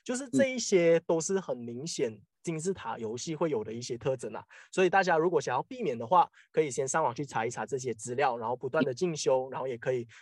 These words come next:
去询问身边的一些朋友啊，相信，呃，很多人都会有类似的一些认知、一些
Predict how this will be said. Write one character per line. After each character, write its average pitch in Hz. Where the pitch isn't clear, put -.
去 202
询 147
问 160
身 143
边 127
的 120
一 135
些 127
朋 117
友 117
啊， 113
相 147
信， 175
呃， 135
很 147
多 151
人 151
都 156
会 175
有 127
类 147
似 147
的 120
一 131
些 131
认 156
知、 123
一 139
些 117